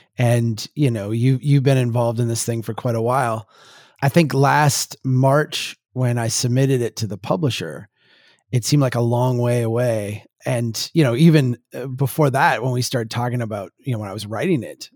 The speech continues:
it seemed like this would never come. And, and now it's here and it's kind of freaky, uh, but it's been very nice. So thank you.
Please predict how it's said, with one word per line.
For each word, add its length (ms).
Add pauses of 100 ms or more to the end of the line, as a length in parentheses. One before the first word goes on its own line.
it 60
seemed 160
like 140
this 160
would 80
never 340
come. 300
And, 200
and 80
now 140
it's 120
here 280
and 140
it's 180
kind 240
of 80
freaky, 540 (500)
uh, 220
but 120
it's 120
been 140
very 180
nice. 300
So 280 (140)
thank 260
you. 160